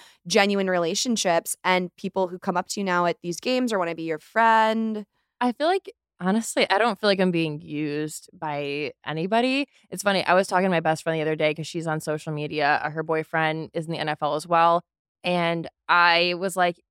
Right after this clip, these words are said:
Speaker 2: "You know what? If you ever wanna use me, you can. Like, if you ever,
Speaker 1: <laughs>
Speaker 2: like, want me to, like, give you ideas or, like, if you ever wanna," which sounds, that sounds so, like, shallow of me to say, like, "Oh, like, yeah, I can make you go viral." No, I can't do that, but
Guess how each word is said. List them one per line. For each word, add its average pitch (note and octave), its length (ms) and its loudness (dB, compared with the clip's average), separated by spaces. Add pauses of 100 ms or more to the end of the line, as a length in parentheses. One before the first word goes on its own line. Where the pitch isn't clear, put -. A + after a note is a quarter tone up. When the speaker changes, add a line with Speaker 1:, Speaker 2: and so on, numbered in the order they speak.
Speaker 2:
"You G#3+ 100 0
know C#4 140 4
what? G3 200 4
If F#3 140 -4
you F#3+ 80 2
ever D4 160 2
wanna F#4+ 180 -2
use E3 240 -6
me, E3+ 100 -6
you C#3 160 -10
can. C#3+ 480 -10
Like, C#4+ 120 6
if G#3 100 2
you A3+ 100 6
ever, D#4+ 160 4
Speaker 1:
<laughs> - 20 2
Speaker 2:
like, C4 220 2
want F3 380 2
me F#3 160 0
to, F3+ 100 2
like, E3+ 140 2
give F3 140 -4
you F3 80 0
ideas A3 540 2
or, F#3+ 80 2
like, F3+ 140 -2
if F3 100 -10
you F3+ 100 0
ever F3 180 2
wanna," E3+ 240 -2 (380)
which F#3+ 260 -2
sounds, F#3+ 420 2
that F3+ 200 0
sounds D#4 220 -2
so, D#3 380 0 (340)
like, D#3+ 200 -8
shallow - 460 -4
of E3 100 -2
me F#3 120 -2
to F3+ 80 -6
say, D#3+ 220 0
like, D3 220 -4 (200)
"Oh, D#4 160 4
like, A3+ 180 4
yeah, D4+ 240 2
I C4 80 4
can D4+ 120 2
make C4 120 4
you B3+ 60 -4
go A#3+ 160 2
viral." A3+ 340 2
No, E3 200 -6
I - 80 -6
can't - 240 -12
do D#3 80 -6
that, F#3 220 4
but F3+ 220 4